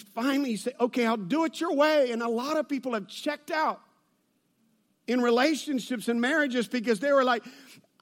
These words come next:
"Finally, I just, you have worn me down with your,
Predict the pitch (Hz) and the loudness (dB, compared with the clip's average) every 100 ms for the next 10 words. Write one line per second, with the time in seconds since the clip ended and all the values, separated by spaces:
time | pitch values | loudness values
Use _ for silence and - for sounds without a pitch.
0 | - _ _ _ _ _ _ 285 330 339 | -20 _ _ _ _ _ _ 2 4 4
1 | 339 302 285 226 165 120 _ _ _ _ | 4 2 2 0 -4 -10 _ _ _ _
2 | _ _ _ _ _ _ _ _ _ _ | _ _ _ _ _ _ _ _ _ _
3 | _ _ _ _ _ _ _ _ _ _ | _ _ _ _ _ _ _ _ _ _
4 | - 262 277 311 214 - 247 349 233 208 | -4 0 0 0 -2 -2 2 4 4 0
5 | 233 262 330 339 294 277 226 190 285 320 | -2 2 4 4 4 2 2 4 4 4
6 | 311 262 240 220 254 233 | 2 2 2 2 2 2